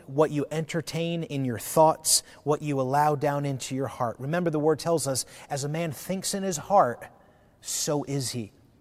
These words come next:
And so we want to guard our gates. We want to guard what are we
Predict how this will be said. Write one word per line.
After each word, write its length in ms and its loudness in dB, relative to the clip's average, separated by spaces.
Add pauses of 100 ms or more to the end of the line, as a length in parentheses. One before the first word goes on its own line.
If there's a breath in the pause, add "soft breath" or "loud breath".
(460 loud breath)
And 100 -4
so 120 6
we 140 4
want 220 6
to 60 -2
guard 440 8
our 120 8
gates. 440 -2
We 80 -2
want 220 0
to 60 -4
guard 460 8 (220 loud breath)
what 200 4
are 80 2
we 220 2